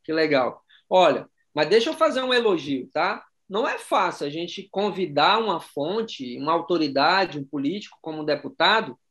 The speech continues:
e geralmente os políticos aceitarem, tá bom? Então, eu acho que por si só, todos vocês, todos vocês, sem exceção, já estão aí com grande mérito, né? Que vocês conseguiram produzir o,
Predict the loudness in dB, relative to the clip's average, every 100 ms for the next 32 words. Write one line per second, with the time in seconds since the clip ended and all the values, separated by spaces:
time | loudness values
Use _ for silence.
0 | _ _ -2 0 2 4 2 2 -2 -6
1 | -10 -10 -8 -8 -6 -6 -4 -6 -6 -6
2 | -8 -12 _ _ _ _ -12 0 2 2
3 | -4 _ _ -6 0 4 6 6 4 -2
4 | -12 -8 -8 -4 -4 2 4 4 6 6
5 | 6 2 -2 -4 -2 -4 -4 -6 -6 2
6 | 4 4 2 -6 -8 -10 -12 -10 -6 -4
7 | -4 -4 -6 -8 -10 -12 _ _ _ _
8 | 2 2 2 0 2 4 4 2 -2 -6
9 | 0 0 0 0 2 2 2 -2 -6 -6
10 | -6 -8 -6 -8 -6 0 0 2 2 2
11 | -2 -4 -4